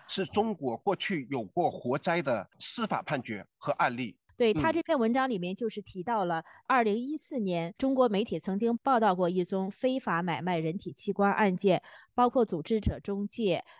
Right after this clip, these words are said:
Speaker 2: 呃，和这个医护人员在内的被告人在出租屋内进行活体肾脏摘除。
Speaker 1: 是我们为什么会有这么多的忧虑和担忧呢？是因为我们无论是在互联网上所了解的信息，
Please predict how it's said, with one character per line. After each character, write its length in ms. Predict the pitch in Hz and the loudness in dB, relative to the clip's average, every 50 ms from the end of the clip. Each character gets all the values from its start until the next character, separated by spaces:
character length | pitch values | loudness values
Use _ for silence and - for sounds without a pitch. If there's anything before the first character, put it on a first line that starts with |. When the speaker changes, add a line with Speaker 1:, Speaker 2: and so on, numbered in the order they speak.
| _ _ | _ _
Speaker 2:
呃， 160 | - 160 143 | -4 -2 -2
和 320 | 180 - - 175 170 175 190 | -2 0 2 4 6 6 6
这 80 | - | 6
个 80 | 214 202 | 6 4
医 160 | 220 240 269 | 4 2 0
护 160 | - - 247 | 2 4 4
人 160 | 190 165 165 175 | 6 6 4 4
员 160 | 190 180 175 | 4 2 2
在 160 | - 202 185 | 2 0 0
内 120 | 180 185 | 0 0
的 120 | 175 160 156 | 0 -2 -2
被 240 | - 214 196 170 160 | -2 -2 -2 -2 -2
告 200 | - 196 175 156 | -2 -2 -2 -2
人 300 | 156 151 151 156 160 - _ | -2 -2 -2 -4 -4 -6 _
在 180 | - 226 202 | 0 2 2
出 300 | 185 - - - - 254 | 2 0 -4 -6 -6 -6
租 200 | 254 - 262 262 | -2 -2 -2 -2
屋 200 | 247 247 269 277 | 0 0 0 2
内 180 | 277 269 214 143 | 2 2 2 2
进 220 | - - 196 175 | 2 0 -2 -2
行 320 | 175 - - 151 156 156 - - - - - _ | -2 -4 -6 -6 -6 -6 -8 -12 -18 -20 -20 _
活 300 | _ _ - 170 175 202 | _ _ 0 2 4 4
体 320 | 220 - - - 170 143 - | 4 2 -2 -8 -8 -8 -8
肾 360 | - - - 220 214 185 170 | -8 -4 0 0 0 0 0
脏 320 | - - 208 185 170 - - - | 0 2 4 4 4 2 -2 -2
摘 220 | - 208 196 190 | 0 2 2 2
除。 400 | 196 - - - 170 147 165 170 - - - - - - | 2 -2 -4 -6 -4 -2 -2 -2 -4 -8 -20 -18 -8 -2
Speaker 1:
是 100 | - 190 | 2 4
我 100 | 151 127 | 4 4
们 160 | 131 160 196 | 4 2 2
为 100 | 233 240 | 2 0
什 140 | 180 - 151 | 2 2 0
么 80 | 156 | 0
会 140 | 151 - 196 | 0 2 2
有 100 | 160 113 | 0 0
这 100 | - 185 | 0 -4
么 160 | 175 160 151 | -4 -4 -6
多 140 | 143 156 151 | -6 -6 -4
的 160 | 147 151 139 127 | -4 -4 -4 -2
忧 240 | - 196 190 190 202 | 2 2 2 4 4
虑 120 | 190 185 143 | 2 2 2
和 140 | 131 151 | 0 0
担 220 | 139 - 143 143 139 | 0 0 0 0 0
忧 180 | 139 147 143 | -2 -2 -4
呢？ 160 | 139 127 117 117 - - - - | -6 -8 -10 -12 -16 -20 -20 -12
是 240 | - - - - 175 | -8 -4 -2 -2 -2
因 180 | 143 135 135 120 | 0 0 -2 -2
为 200 | 120 120 120 - - - _ | -2 -4 -6 -8 -14 -16 _
我 140 | - 120 120 | -4 -2 0
们 120 | 110 123 143 | 0 0 0
无 100 | - - 147 | 0 0 0
论 140 | 180 202 160 | 2 2 0
是 140 | - - | 0 -2
在 160 | 151 160 143 127 | -2 0 -2 -2
互 200 | - - 214 202 | -2 -2 0 2
联 160 | 175 170 170 | 2 2 2
网 160 | 135 98 - | 2 0 -2
上 140 | - 143 135 | -2 -4 -4
所 160 | - - 113 | -4 -4 -6
了 220 | 104 104 101 123 | -4 -2 -2 -4
解 120 | 131 - 104 | -4 -4 -8
的 100 | 73 85 | -8 -4
信 200 | - - - 135 113 | -4 -2 -2 -2 -2
息， 360 | - - - 113 110 113 | -4 -4 -6 -6 -8 -10